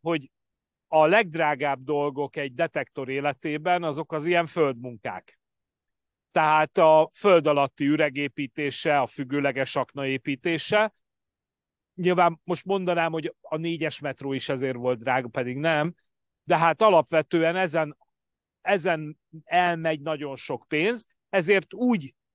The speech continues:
méretezték ezt az ürege-, ezt a függőleges aknát, aminek a tetején állok, hogy a detektor két széle, ja igen, az egy másik kamera, a detektor két széle, az, ö,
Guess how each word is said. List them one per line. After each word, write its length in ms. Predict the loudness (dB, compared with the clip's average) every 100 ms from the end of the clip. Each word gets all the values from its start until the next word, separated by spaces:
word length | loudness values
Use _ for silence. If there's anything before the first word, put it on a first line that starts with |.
| _
méretezték 880 | -6 0 2 0 -2 -6 -6 -8 -4
ezt 300 | -4 -4 -4
az 140 | -6
ürege-, 420 | -2 -2 -2 -4 -2
ezt 220 | -2 -2
a 40 |
függőleges 600 | -6 -4 0 0 -2 -6
aknát, 400 | -6 -8 -8 -6
aminek 640 | -6 -6 -8 -12 _ -8 -6
a 100 | -2
tetején 460 | -2 0 -2 -2
állok, 460 | -4 -2 2 0 -2 _ _ _ _
hogy 180 | -4 -2
a 60 | 0
detektor 840 | 2 2 0 0 -4 -2 0 -2
két 340 | -6 -2 -2 -4
széle, 760 | -14 -14 -10 -6 2 2 2 -4 _
ja 180 | -8
igen, 240 | -8 -10 -14
az 120 | -10
egy 100 | -10
másik 400 | -8 -12 -12 -16
kamera, 460 | -6 -2 0 0 -2 _ _ _
a 100 | 0
detektor 640 | 0 2 0 2 0 0
két 300 | 2 2 2
széle, 720 | -2 -14 -10 -8 -2 -2 -2 -8 _ _ _ _
az, 480 | 2 6 6 2 -2
ö, 280 | 2 2